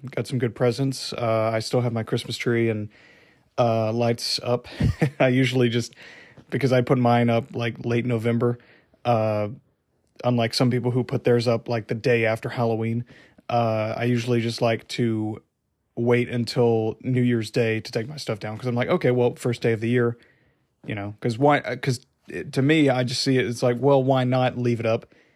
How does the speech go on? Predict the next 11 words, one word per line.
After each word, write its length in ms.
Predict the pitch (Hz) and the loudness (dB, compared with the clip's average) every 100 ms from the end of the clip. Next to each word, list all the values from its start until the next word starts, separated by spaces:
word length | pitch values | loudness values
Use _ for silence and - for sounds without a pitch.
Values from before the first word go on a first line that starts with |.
| _ | _
Because 200 | - 135 | 0 0
there's 140 | 120 127 | 2 2
only 280 | 131 123 113 | 2 2 -2
six 360 | - 123 - | -6 -6 -2
more 140 | 131 113 | 0 0
days 480 | 117 113 110 107 - _ - _ _ _ _ | 0 -2 -4 -8 -14 _ -20 _ _ _ _
until 420 | 123 117 131 120 | -6 0 2 4
the 260 | 110 113 110 | 2 0 0
year 240 | 117 127 | 0 0
is 100 | 110 | 2
over 400 | 131 117 104 107 | 0 0 -2 -8